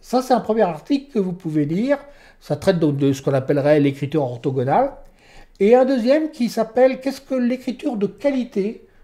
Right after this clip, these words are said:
toujours sur le Journal du Net. Euh, et là, je décortique, nous, ce qu'on a repéré dans ce que Google aimait ou n'aimait pas, et il lui permettait ou pas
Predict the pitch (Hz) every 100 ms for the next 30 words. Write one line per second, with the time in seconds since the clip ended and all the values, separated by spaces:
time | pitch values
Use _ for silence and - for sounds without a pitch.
0 | - - 302 294 - 202 180 175 151 151
1 | 151 220 - - - - - - 175 175
2 | 165 165 160 160 165 - - 180 180 208
3 | 262 285 214 208 180 165 156 240 247 240
4 | - 269 - - 226 302 294 - 208 190
5 | - - 285 214 226 277 - - - -
6 | - 180 202 202 226 185 233 240 240 -
7 | - _ _ _ _ _ - 220 226 240
8 | 247 - 196 202 240 240 233 208 196 262
9 | - 196 202 196 190 254 240 220 233 226
10 | 240 202 220 214 -